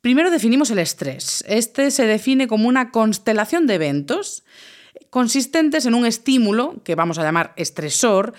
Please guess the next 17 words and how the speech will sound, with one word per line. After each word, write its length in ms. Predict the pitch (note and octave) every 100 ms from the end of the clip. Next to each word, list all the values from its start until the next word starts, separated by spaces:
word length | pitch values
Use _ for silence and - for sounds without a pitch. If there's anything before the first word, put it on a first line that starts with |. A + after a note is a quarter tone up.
| - -
que 140 | C#4 C#4
va 300 | C4 C4 -
a 180 | A3 A3+
precipitar 680 | A#3+ A#3+ G#3 A#3 G#3 F#3 -
una 160 | A3
reacción 440 | G#3 G#3 G3+ G#3+ G3+
en 80 | G3+
el 100 | D3+
cerebro, 580 | F#3 D4 C#4 C#3+ C3+ - _ _
que 240 | D#3+ D#3
el 160 | E3+ D3
cerebro 400 | F#3 G3+ A3 A3+
da 100 | G#3+
la 200 | A#3+ A3+
percepción 920 | G3+ F#3 - F#3+ F3+ - A#3+ C4+ F#3
del 160 | C#3+ C#3
estrés, 480 | C3+ - C3+ C#3